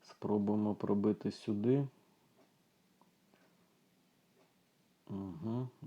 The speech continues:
Ось так. Зарядимо Джунаїда. Проб'ємо сюди. Соньку поки тримаємо.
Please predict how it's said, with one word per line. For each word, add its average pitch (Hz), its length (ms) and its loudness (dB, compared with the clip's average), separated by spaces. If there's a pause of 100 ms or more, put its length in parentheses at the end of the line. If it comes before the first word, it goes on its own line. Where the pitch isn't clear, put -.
(200)
Ось 104 360 -4
так. 101 340 0 (400)
Зарядимо 107 600 2
Джунаїда. 107 760 0 (1300)
Проб'ємо 107 760 0
сюди. 117 600 0 (1700)
Соньку 110 480 -2
поки 90 380 -4
тримаємо. 101 880 -2